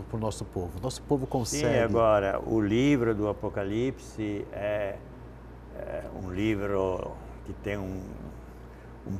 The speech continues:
Speaker 2: peso literário todo particular. E a gente deveria fazer uma relação com a apocalíptica. O que é apocalíptica? Apocalíptica é um fenômeno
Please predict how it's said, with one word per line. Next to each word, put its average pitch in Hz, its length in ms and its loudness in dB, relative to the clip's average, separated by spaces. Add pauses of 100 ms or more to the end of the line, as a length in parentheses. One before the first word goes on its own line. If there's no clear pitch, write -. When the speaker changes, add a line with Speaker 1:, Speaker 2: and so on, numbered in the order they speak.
Speaker 2:
peso 117 360 6
literário 107 720 2
todo 104 260 -2
particular. 92 920 -4 (960)
E 110 360 4
a 104 80 4
gente 117 500 0 (260)
deveria 104 520 6
fazer 107 480 4
uma 101 420 0
relação 110 800 2
com 117 240 0 (300)
a 107 320 4
apocalíptica. 110 1300 0 (120)
O 107 80 0
que - 260 -2
é 117 220 4 (100)
apocalíptica? - 1200 -6 (760)
Apocalíptica 120 760 4
é 120 60 4
um 113 100 -2
fenômeno 131 1000 2